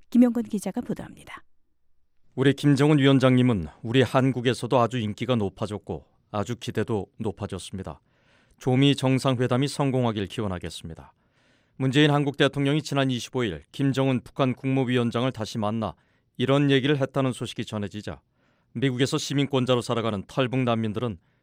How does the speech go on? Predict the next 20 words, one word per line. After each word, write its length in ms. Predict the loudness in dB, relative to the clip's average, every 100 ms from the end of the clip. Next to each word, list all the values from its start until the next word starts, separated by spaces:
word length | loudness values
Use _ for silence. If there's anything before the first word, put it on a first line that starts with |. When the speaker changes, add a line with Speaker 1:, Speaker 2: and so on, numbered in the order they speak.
| _ -6
Speaker 2:
큰 200 | -4 -2
실망과 600 | -4 -2 0 0 -4 -8 _
우려를 320 | -4 -2 0
나타냈습니다. 640 | -4 -4 -8 -8 -12 -14 -16 _ _ _ _ _ _ _ -2
미국에 300 | 0 4 6
난민으로 480 | 6 6 4 4 2
입국한 460 | 0 -4 -2 0
뒤 180 | -2 -4 -2
명문대학을 680 | 0 0 2 2 2 0
졸업하고 560 | -2 -6 -4 -8 -8 -14 _ _ _
현재 260 | -2 0 -2
특정 380 | -6 -2 0
분야의 280 | 2 2 2
전문가로 520 | 0 -2 -2 0 -2
사는 340 | -2 -4 -4 -6
주모 260 | -8 -8 -8
씨는 400 | -6 -8 -8 -12 _ _ _ _ _
문 200 | -2 2
대통령의 680 | 4 2 2 -2 2 2 2
발언이 420 | 0 -2 -2 -4